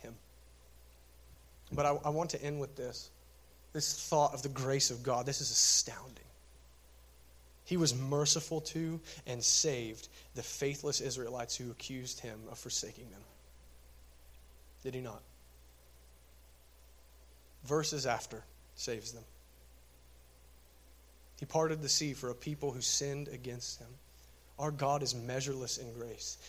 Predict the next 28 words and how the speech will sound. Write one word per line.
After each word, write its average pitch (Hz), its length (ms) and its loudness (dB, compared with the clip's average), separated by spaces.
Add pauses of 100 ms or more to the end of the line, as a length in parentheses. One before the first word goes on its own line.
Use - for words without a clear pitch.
(100)
and 139 100 -2
abounding 143 400 0
in 123 80 -4
steadfast 123 720 0
love 123 260 -2
for 123 180 -8
his 117 140 -6
people. - 420 -14 (920)
So - 180 -2
I 151 120 4
know 147 280 4
that 147 100 4
we 151 120 0
have 139 80 0
all 143 220 4
been 147 180 -2
in 135 80 -4
the 120 60 -4
same 147 280 4
situation 151 840 0 (200)
and 120 140 -8
thought 135 200 4
the 120 60 -4
same 151 600 2 (240)
wicked 147 420 2
thoughts 135 540 4
towards 135 320 0
God. 120 420 -4